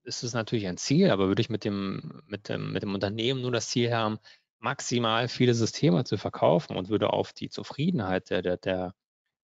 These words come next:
ähm, unserer Kunden, ähm, nicht so viel Wert legen, muss man so auszudrücken,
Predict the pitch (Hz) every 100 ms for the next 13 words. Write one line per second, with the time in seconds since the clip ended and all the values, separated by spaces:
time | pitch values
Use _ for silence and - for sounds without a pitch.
0 | _ - 90 95 95 90 120 139 - 110
1 | 98 95 104 101 92 90 87 90 _ _
2 | _ _ _ _ _ _ _ _ _ _
3 | - 139 - - 101 110 214 - 92 87
4 | - 95 - 92 135 135 - 101 95 92
5 | 117